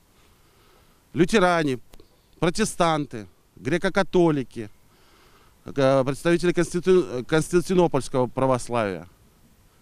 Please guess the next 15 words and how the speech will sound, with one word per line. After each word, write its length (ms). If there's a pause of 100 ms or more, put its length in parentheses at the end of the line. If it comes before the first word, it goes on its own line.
(1040)
Последним 500
был 320 (1120)
методист. 600 (520)
Казалось 360
бы, 120
американская 600
церковь, 380
им-то 220
чё 120
бояться? 440 (1000)
Вот 100
даже 320
им 240 (160)
начальство 480
запретило 720